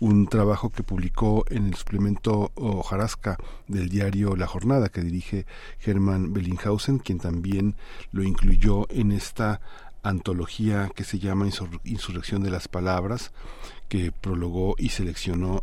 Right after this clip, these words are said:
Germán Bellinghausen como parte del trabajo que hace en Hojarasca, que justamente Alberto Betancourt compartió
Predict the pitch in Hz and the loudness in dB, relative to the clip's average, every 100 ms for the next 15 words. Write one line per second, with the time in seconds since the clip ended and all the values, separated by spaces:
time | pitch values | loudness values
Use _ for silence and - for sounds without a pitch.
0 | - 98 98 90 87 - 107 - 107 90 | -2 -2 0 0 0 2 2 2 2 4
1 | 82 95 - - 98 - - - - 98 | 4 6 6 6 4 4 4 4 2 2
2 | 87 95 92 104 104 104 95 - 98 - | 4 6 6 4 2 0 -2 -2 -2 0
3 | 92 87 113 147 - - - - 151 - | -2 -2 0 -2 -2 -4 -4 -4 -4 0
4 | 131 120 135 - - - - - 104 101 | 0 2 -2 -4 -8 -8 -6 -2 0 2
5 | 107 - 107 101 87 85 107 107 - 98 | 0 0 0 0 -2 0 0 -2 -2 -2
6 | 82 82 - 107 98 | -2 -4 -2 2 2